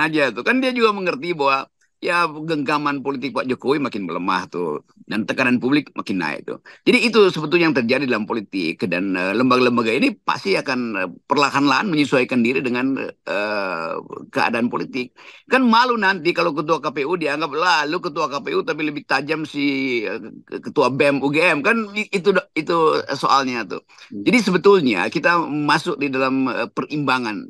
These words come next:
Speaker 1: mana yang sebetulnya mesti didorong lebih cepat dan mana yang mesti ditahan tuh. Nah, Jokowi merasa ini masih bisa ditahan, K P U yang nggak bisa. Begitu
Speaker 2: Hmm.
Speaker 1: momentum politik muncul, maka seluruh aktivitas, eh, oposisi itu muncul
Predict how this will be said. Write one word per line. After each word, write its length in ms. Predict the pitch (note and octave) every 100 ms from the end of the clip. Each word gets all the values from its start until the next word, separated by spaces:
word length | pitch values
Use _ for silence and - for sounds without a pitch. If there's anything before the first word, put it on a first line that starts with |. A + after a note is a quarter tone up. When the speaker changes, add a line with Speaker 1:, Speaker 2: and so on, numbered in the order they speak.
| -
Speaker 1:
mana 320 | G#2+ C#3 E3+ F#3+
yang 180 | E3 D#3
sebetulnya 400 | C3 A#2+ C3 C3+
mesti 180 | B2+ A#2+
didorong 400 | B2+ B2+ C3 B2
lebih 240 | A2+ G#2+ F#2+
cepat 340 | E2+ - C#3 - - - -
dan 80 | B2
mana 180 | G#2+ G2
yang 80 | A2+
mesti 160 | A2+ C#3+
ditahan 480 | C#3 - C#3 C3
tuh. 100 | G#2+ A2
Nah, 100 | G#2+
Jokowi 320 | C#3 C3+ G3+ C4
merasa 320 | E3+ C3+ F3+
ini 160 | G3+
masih 240 | G#3 F#3 C#3+
bisa 160 | C3
ditahan, 400 | - - G3+ F#3+
K 80 | D3+
P 160 | B2+ C#3+
U 20 | D3
yang 80 |
nggak 160 | C3+ G#2+
bisa. 400 | B2+ E3+ - C3 - _ _ _
Begitu 280 | B2 D3+ F3
Speaker 2:
Hmm. 120 | E3
Speaker 1:
momentum 320 | D3+ C#3+ D3 B2+
politik 320 | B2 B2+ - -
muncul, 480 | - C3+ C3 A2 A#2
maka 400 | A#2 A2+ A#2 A#2 - _ _
seluruh 320 | - B2+ C3+ B2
aktivitas, 600 | C3 C#3+ A#2+ A2+ A2+ A#2+ - - - - -
eh, 140 | - -
oposisi 520 | C3+ C#3 F#3 B2 D3
itu 80 | F#3
muncul 600 | F3 D#3+ D3+ F3+ F3+ F3